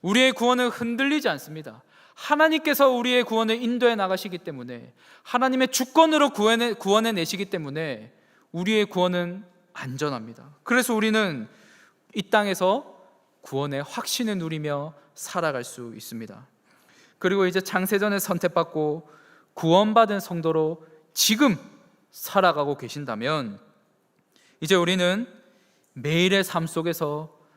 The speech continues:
하나님을 선택하며 살아가야 합니다. 이 땅을 살아가면서 세상의 많은 유혹과 그 속삭임들,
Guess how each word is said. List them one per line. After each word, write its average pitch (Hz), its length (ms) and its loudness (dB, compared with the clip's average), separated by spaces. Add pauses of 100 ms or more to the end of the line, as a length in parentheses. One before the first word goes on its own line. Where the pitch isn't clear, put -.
(240)
하나님을 165 760 -2
선택하며 135 920 -6
살아가야 127 480 -4
합니다. 104 420 -16 (920)
이 - 80 -6
땅을 196 220 2
살아가면서 196 540 0
세상의 202 460 -4
많은 190 560 0
유혹과 151 580 -2 (360)
그 160 180 -6
속삭임들, 135 760 -8